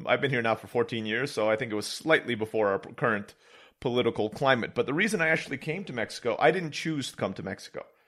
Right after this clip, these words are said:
Okay, that sounds bad. It makes, it's like somebody forced me to do it. I joined the U S Peace Corps. And at the time when I was in the Peace Corps, you couldn't choose where you went. They sent you where you were needed.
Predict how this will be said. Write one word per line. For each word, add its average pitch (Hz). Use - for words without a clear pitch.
Okay, 110
that 120
sounds 107
bad. 92
It 85
makes, 95
it's 98
like 95
somebody 90
forced -
me 95
to 87
do 82
it. 76
I 175
joined 190
the 165
U 151
S 131
Peace 127
Corps. -
And 127
at 165
the 170
time 160
when 123
I 139
was 160
in 127
the 113
Peace 117
Corps, 110
you 123
couldn't 135
choose 131
where 110
you 95
went. 104
They 123
sent 139
you 120
where 107
you 98
were 95
needed. 92